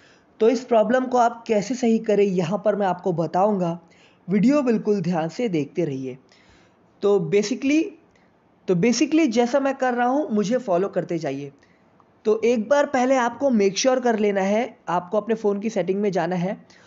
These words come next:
और सेटिंग्स में जाने के बाद, अ, स्क्रॉल करके नीचे sound and vibration पे जाना है और एक बार आप मेक श्योर कर लें, कहीं आप, आपने vibrate for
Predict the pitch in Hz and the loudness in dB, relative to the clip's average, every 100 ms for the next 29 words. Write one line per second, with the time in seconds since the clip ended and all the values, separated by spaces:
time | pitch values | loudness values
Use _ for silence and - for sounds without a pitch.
0 | - - - 180 175 190 185 175 233 220 | -20 -20 -10 0 2 2 0 -2 -2 -4
1 | 269 226 196 185 190 175 180 185 - 160 | -2 0 -2 -2 -2 0 0 -2 -4 -2
2 | 165 165 - 202 226 233 226 196 190 196 | -2 -2 -2 2 2 0 -2 -2 0 0
3 | 196 208 190 175 202 196 240 247 247 - | 0 0 -2 0 0 0 0 0 -6 -20
4 | _ _ - 202 247 277 233 226 185 180 | _ _ -4 0 2 2 2 2 2 2
5 | 185 214 240 226 226 165 180 175 202 175 | 0 0 -4 0 -2 0 0 0 0 0
6 | 208 269 _ - - - _ - 208 220 | -2 -6 _ -20 -20 -20 _ -2 -2 -2
7 | 226 220 190 254 254 254 202 185 240 226 | 0 0 2 2 2 0 -2 0 0 0
8 | 226 185 214 220 202 226 214 214 - _ | 0 0 0 0 0 2 2 0 -4 _
9 | _ _ _ - 185 185 220 220 220 180 | _ _ _ -2 -2 0 0 0 -2 -4
10 | 175 175 170 190 190 190 185 | 0 0 2 0 0 -2 -2